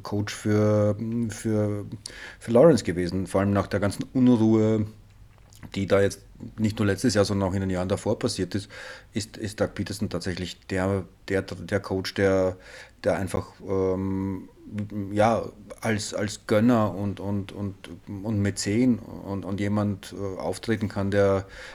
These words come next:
der viel Ruhe reinbringt, auch mit, mit seiner, seiner typisch eher unaufgeregten Art und, und eher nah am Spieler und nicht dieses, ja, über den, über seinen Vorgänger <laughs> brauchen wir, glaub ich, nicht reden. Also das war dann, glaub ich, schon, äh,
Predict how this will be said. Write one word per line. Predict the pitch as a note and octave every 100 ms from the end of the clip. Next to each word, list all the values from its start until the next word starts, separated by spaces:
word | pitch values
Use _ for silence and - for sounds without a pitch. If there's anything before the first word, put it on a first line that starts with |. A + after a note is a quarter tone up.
| -
der | G2+
viel | F#2+ G#2+
Ruhe | G2 G2 D3+
reinbringt, | G#2 E2+ E2+ F2+ F2 F2
auch | F2
mit, | F#2 - -
mit | F#2+
seiner, | F#2+ F#2+ F#2+ F#2+ F2+
seiner | - F#2 F#2
typisch | - G#2 G#2+ - - - - - - - - - -
eher | A2+ A2
unaufgeregten | A#2+ A#2 G#2+ A#2 G#2 G#2+ - G#2
Art | F#2 G2+ A2
und, | G#2+ G2+
und | G2+
eher | G2 G#2+ G#2
nah | F#2+ F#2+ G#2
am | G#2+
Spieler | - G#2 A2+ G#2
und | F#2+
nicht | G2+ G2 -
dieses, | G2 G2+ - - - - - - - -
ja, | F#2+ F2+ -
über | F#2+ F#2
den, | G2+ F#2+
über | G2+ G2+
seinen | G2+ G#2+ G2
Vorgänger | G#2+ A2 G#2+ B2+
<laughs> |
brauchen | B2 A#2+ C3+ A#2+
wir, |
glaub | B2 B2+ G#2
ich, | G#2
nicht | G#2 -
reden. | G#2 A#2 G#2+
Also | F2+ F#2
das | F#2+ F#2
war | F#2+
dann, | G2 G2
glaub | G2+ G2+
ich, | G2
schon, | G#2 G2+ - - - -
äh, | -